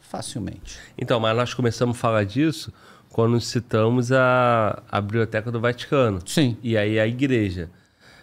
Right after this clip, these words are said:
Speaker 2: Mas a Igreja Católica usa dessa forma, você acredita? Eu te perguntei como que eles conseguem manter essas coisas não reveladas, né?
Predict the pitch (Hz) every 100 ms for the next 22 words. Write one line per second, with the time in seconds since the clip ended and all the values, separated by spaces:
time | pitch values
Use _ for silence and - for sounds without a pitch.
0 | - 101 104 120 120 113 127 139 139 127
1 | 120 120 117 113 113 104 101 120 123 117
2 | 107 107 107 98 - 131 151 139 104 95
3 | 92 95 110 101 95 95 107 160 156 -
4 | 95 90 104 - 131 123 117 110 175 208
5 | 196 - 165 165 160 156 151 143 110 110
6 | 127 127 123 95 - _ _ _ _ -
7 | 104 117 - - 117 110 107 113 107 113
8 | 104 101 98 98 92 90 90 104 123